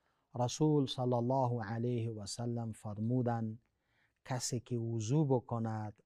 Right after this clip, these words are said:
الله سبحانه و تعالی به برکت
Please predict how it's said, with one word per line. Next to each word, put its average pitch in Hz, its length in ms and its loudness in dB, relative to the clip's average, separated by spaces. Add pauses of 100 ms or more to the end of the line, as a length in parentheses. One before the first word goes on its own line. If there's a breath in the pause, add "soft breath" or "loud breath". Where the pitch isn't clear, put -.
(160)
الله 113 580 -2
سبحانه 117 640 -4
و 110 440 -6
تعالی 127 680 0 (840)
به 104 220 -2
برکت 117 680 -2